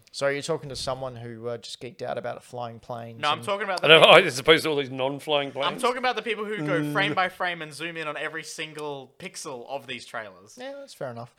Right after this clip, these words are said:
Speaker 1: Eleventh the eleventh, twenty twenty-two. Yeah, right. <laughs> Like, really? Come on.
Speaker 3: It's a
Speaker 1: No
Speaker 3: very
Speaker 1: chance.
Speaker 3: specific date, like Remembrance Day. It's weird.
Speaker 1: Yeah, no chance. Uh, okay, now we're on to Arca-, uh, I almost did it again. Uh,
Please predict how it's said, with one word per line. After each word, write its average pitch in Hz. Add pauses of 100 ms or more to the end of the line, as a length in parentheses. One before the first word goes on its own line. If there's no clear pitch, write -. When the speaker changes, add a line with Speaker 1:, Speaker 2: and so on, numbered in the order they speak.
(260)
Speaker 1:
Eleventh 240
the 190
eleventh, 170
twenty 160
twenty-two. 120 (160)
Yeah, 127
right. 113 (640)
<laughs> -
Like, 220
really? 165
Come 170
on. 120 (160)
Speaker 3:
It's - (400)
a 160
Speaker 1:
No 160
Speaker 3:
very 226
Speaker 1:
chance. 156
Speaker 3:
specific 139
date, 131
like 120
Remembrance 127
Day. -
It's -
weird. - (240)
Speaker 1:
Yeah, 170 (440)
no 170
chance. 107 (640)
Uh, 196 (120)
okay, 165
now 208
we're 196
on 185
to 170
Arca-, 165
uh, 156
I 131
almost 120
did 113
it 113
again. 131 (920)
Uh, 208